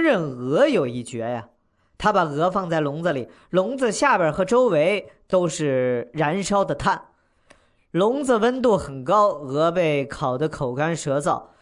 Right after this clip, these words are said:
这时在鹅笼子里放上酱油、醋、香料、各类调料，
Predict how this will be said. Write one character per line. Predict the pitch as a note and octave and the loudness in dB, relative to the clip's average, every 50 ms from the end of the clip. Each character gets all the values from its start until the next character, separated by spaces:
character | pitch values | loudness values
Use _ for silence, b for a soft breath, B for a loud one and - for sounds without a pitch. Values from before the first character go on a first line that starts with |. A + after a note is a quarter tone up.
| b b b _ | b b b _
这 | - G#3+ F#3+ E3+ | 0 2 2 2
时 | C#3+ - - D3 D3+ D#3+ E3+ B B B B B B | 0 -2 -4 -2 0 0 0 B B B B B B
在 | - F#3 E3+ | 0 0 0
鹅 | D#3 C#3 C3+ C3+ D#3 F#3+ A3 | 0 -2 -2 0 2 2 2
笼 | G#3+ F3+ D3+ E3 G3+ A3+ | 2 2 0 -2 -2 0
子 | A3 A3+ | 0 0
里 | F#3 D3+ C3 B2 | 0 0 -2 -4
放 | B2 - - F#3+ F3+ E3 D#3 D3+ | -6 -2 0 0 0 0 -2 -4
上 | - D3+ C#3+ C3+ | -4 -6 -6 -4
酱 | - - G#3+ G3+ E3+ D#3 D3 | -2 0 0 0 0 0 -2
油、 | D3 D3 D#3+ G3+ | 0 0 0 0
醋、 | G#3 - - B3+ G#3+ E3+ | -2 -2 -2 0 0 0
香 | D3+ - - A#3+ B3 B3 C4 | 0 2 0 2 2 2 2
料、 | C4 A#3 F3 D3+ | 2 2 2 2
各 | D3 - A#3+ B3+ A#3+ | 0 0 2 2 4
类 | G#3 G#3+ | 2 2
调 | F#3+ - - D3+ F3 A#3 | 0 -2 -2 0 2 2
料， | C4+ C4+ - - - - | 2 2 2 -2 -6 -14